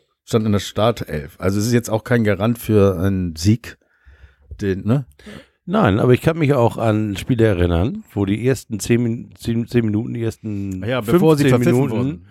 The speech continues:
Speaker 1: Das stimmt.
Speaker 2: bevor sie verpfiffen wurden
Speaker 1: Das
Speaker 2: mit
Speaker 1: ist ja
Speaker 2: dem
Speaker 1: immer das Gleiche.
Speaker 2: Tor, mit dem
Speaker 1: Zweimal.
Speaker 2: Tor, das aus war, ja,
Speaker 1: Ja.
Speaker 2: das, oder, oder das nicht aus
Speaker 1: Ah,
Speaker 2: war,
Speaker 1: das
Speaker 2: ja.
Speaker 1: wollen wir uns nicht wieder geben.
Speaker 2: Ach doch, ja, ich hatte es ganz wieder vergessen, das stimmt.
Speaker 1: Nein, aber wenn wir jetzt mal
Speaker 2: Aber das
Speaker 1: ernsthaft drüber reden, nach dem Spiel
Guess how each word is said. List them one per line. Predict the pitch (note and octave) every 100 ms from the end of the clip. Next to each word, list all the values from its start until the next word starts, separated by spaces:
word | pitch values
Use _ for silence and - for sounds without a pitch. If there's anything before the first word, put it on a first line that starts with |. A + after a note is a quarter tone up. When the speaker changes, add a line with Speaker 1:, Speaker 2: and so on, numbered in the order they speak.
| _ -
Speaker 1:
Das | F#2+
stimmt. | - A2
Speaker 2:
bevor | - E3+
sie | D3
verpfiffen | C#3 C3+ F3 D3+ B2
wurden | A2+ A#2+
Speaker 1:
Das | A2+
Speaker 2:
mit | A#2+
Speaker 1:
ist |
ja | B2
Speaker 2:
dem |
Speaker 1:
immer | A#2
das | A2+ A2
Gleiche. | A#2 A#2 F2+ F#2 G2+
Speaker 2:
Tor, | D3+ E3+ C#3+
mit | C3
dem |
Speaker 1:
Zweimal. | B2+ B2
Speaker 2:
Tor, | B2+ E3
das | D3 G2+
aus | A#2+ C#3+ -
war, | F2+ E2+ G2
ja, | G2
Speaker 1:
Ja. | G#2+ A2+
Speaker 2:
das, | A2 G2+
oder, | A#2 A#2
oder | A2
das | G#2 G2
nicht | D3 D3+
aus | F#2 F#2+
Speaker 1:
Ah, | A2
Speaker 2:
war, | -
Speaker 1:
das | F#2+
Speaker 2:
ja. |
Speaker 1:
wollen | A2+ A2
wir |
uns | G2
nicht | G2+ F2
wieder | F#2 F2+ E2 E2+
geben. | E2+ E2
Speaker 2:
Ach | E2+ F2 G2 -
doch, | G2+ A#2+
ja, | G#2 G#2+
ich | F#2+
hatte | A2+
es | G2+
ganz | A#2+ -
wieder | G#2
vergessen, | F2+ G2 A#2+ E2
das | D2+
stimmt. | C#3 F#2+ D#2+
Speaker 1:
Nein, | G#2+ B2+
aber | C3
wenn | C#3+
wir | C#3
jetzt | B2
mal | B2
Speaker 2:
Aber | B2
das | B2+ C3
Speaker 1:
ernsthaft | A#2+
drüber | A#2+ A2 F#2
reden, | G#2+ A2 G#2+ -
nach | G#2+ A2+
dem | A#2+ G2+
Spiel | - A#2 A2